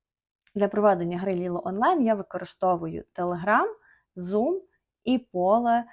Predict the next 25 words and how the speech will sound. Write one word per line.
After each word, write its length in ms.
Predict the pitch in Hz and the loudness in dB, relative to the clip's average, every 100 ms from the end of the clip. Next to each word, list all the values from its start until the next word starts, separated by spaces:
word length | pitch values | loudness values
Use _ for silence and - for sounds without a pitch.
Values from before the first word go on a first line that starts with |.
| _ _ | _ _
яке 760 | 190 180 175 - - 180 175 175 | -10 -6 -6 -8 -8 -4 -2 2
роблю 340 | 226 226 196 | 2 2 -2
на 200 | 180 175 | -2 -2
Google 400 | 165 170 175 170 | -2 -4 -4 -6
диску. 460 | 165 151 - - - - _ - | -6 -8 -14 -20 -20 -20 _ 0
Ви 140 | 294 | 2
можете 520 | 330 220 214 202 - | 2 2 0 -2 -4
використовувати, 920 | 180 180 190 180 - 214 190 180 175 175 | -6 -6 -10 -10 0 2 2 -4 -6 -8
крім 340 | - 196 208 | -4 -2 -2
Zoom, 460 | 185 202 330 339 226 | -4 -2 -2 0 -2
ще, 240 | - 214 | -2 -4
наприклад, 600 | 196 170 196 190 175 165 - | -4 -4 -4 -2 -4 -6 -4
Google 360 | 240 247 262 | -4 0 2
Meet 280 | 233 233 233 - - - - | 2 2 -2 -10 -20 -18 -2
або 300 | 196 196 180 | -2 0 -2
будь-які 680 | 175 208 190 175 175 185 185 | 0 -2 0 -4 -4 -8 -6
інші 720 | - 175 180 170 - 170 165 _ _ _ - | -4 -4 -6 -8 -6 -6 -6 _ _ _ -14
програми, 460 | - 170 196 262 285 | -8 -4 -2 0 0
в 20 | |
яких 400 | 202 - 208 - | -2 -4 -10 -8
ви 100 | 175 | -6
можете 500 | 175 185 220 214 190 | -6 -4 -6 -6 -6
вмикати 520 | 165 170 180 190 220 | -6 -6 -2 -2 -2
демонстрацію 880 | 170 165 160 _ 170 175 175 175 170 - | -8 -8 -10 _ -6 -6 -8 -10 -10 -10
екрану. 460 | 170 - 156 - | -12 -10 -10 -12